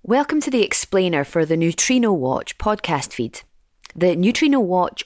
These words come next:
operator's manual, if you will. I can't tell you much about what's actually on this feed. I can only tell you how it works. Neutrino Watch is a daily podcast, but in a different way than you're probably used to.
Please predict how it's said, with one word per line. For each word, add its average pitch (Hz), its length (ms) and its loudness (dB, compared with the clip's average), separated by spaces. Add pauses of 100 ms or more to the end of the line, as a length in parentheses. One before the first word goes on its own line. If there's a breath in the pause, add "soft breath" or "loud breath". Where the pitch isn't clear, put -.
operator's 160 480 -2
manual, 143 460 -2
if - 160 -8
you - 80 -6
will. - 240 -8 (840 loud breath)
I 220 80 -2
can't 339 240 0
tell 285 140 2
you 226 120 2
much - 380 -2
about 160 200 0
what's 165 200 0
actually 156 460 0
on 190 320 2
this - 260 -2
feed. 120 320 -8 (380 loud breath)
I 165 80 0
can 196 200 0
only 220 240 2
tell 175 300 -2
you 139 300 -2 (100)
how 123 180 -4
it - 140 -4
works. - 480 -2 (880)
Neutrino 311 320 2
Watch 165 380 0
is 160 100 0
a 160 80 2
daily 208 320 2
podcast, - 880 -4
but - 160 -2
in 226 160 2
a 247 40 2
different 214 440 -2
way 170 360 2
than 151 200 -2
you're 151 100 0
probably 156 540 0
used 170 400 -2
to. 135 240 -6